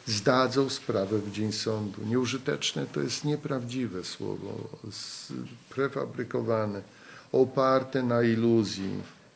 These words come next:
na złym widzeniu, na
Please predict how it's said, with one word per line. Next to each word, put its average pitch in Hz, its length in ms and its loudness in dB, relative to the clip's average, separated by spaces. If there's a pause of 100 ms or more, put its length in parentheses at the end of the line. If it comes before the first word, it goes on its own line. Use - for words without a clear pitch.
(120)
na 120 400 4 (140)
złym 123 840 4 (340)
widzeniu, 107 840 2 (560)
na 117 640 2